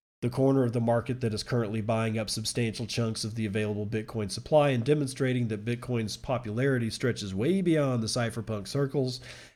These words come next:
as the adventurous first movers on Wall Street test the orange waters. All accredited eyes are upon them. For these investors, Bitcoin's most attractive features,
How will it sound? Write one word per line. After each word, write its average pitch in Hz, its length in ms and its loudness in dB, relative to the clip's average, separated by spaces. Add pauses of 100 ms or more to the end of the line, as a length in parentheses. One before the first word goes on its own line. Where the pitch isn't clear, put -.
(100)
as 113 280 2
the 113 160 2
adventurous 113 580 0
first 113 320 -2
movers 117 400 2
on 107 200 -2
Wall - 180 0
Street 120 320 -2
test 135 300 2
the 139 100 -4
orange 117 360 -2
waters. 107 560 2
All 123 440 2
accredited 113 560 0
eyes 104 400 -2
are 104 120 0
upon 117 380 2
them. 90 300 -4 (500)
For 131 140 2
these 120 280 4
investors, 110 640 0
Bitcoin's 113 580 -2
most 131 360 2
attractive 131 480 -4
features, 185 600 -4